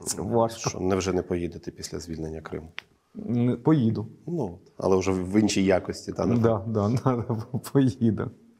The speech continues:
Speaker 1: Поїду, там, там гарно. Ні, ну, там весело.
Speaker 2: Е, це ж там же ж Оленівка, здається, десь
Speaker 1: А,
Speaker 2: там.
Speaker 1: Оленівка,
Speaker 2: Оленівка.
Speaker 1: Мирне, да,
Speaker 2: Ну,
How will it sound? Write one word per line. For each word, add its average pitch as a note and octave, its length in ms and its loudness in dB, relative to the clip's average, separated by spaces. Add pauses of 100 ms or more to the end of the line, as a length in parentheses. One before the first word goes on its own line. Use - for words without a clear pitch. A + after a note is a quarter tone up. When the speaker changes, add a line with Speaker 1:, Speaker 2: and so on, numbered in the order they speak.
(540)
Speaker 1:
Поїду, A2+ 400 4
там, A2 280 2
там G#2 220 0
гарно. F#2+ 440 -2 (100)
Ні, A#2 200 4
ну, A#2 440 0 (1160)
там C3 180 4
весело. B2 440 2 (1900)
Speaker 2:
Е, F2+ 580 2
це - 120 2
ж - 120 2
там E2+ 140 0
же E2 80 -8
ж - 140 -2
Оленівка, F2 480 0
здається, D2 420 -4
десь - 200 -2
Speaker 1:
А, G#2 40 4
Speaker 2:
там. - 100 0
Speaker 1:
Оленівка, C3+ 580 4
Speaker 2:
Оленівка. C3 320 6
Speaker 1:
Мирне, A2 160 0
да, G2+ 260 2
Speaker 2:
Ну, - 60 -6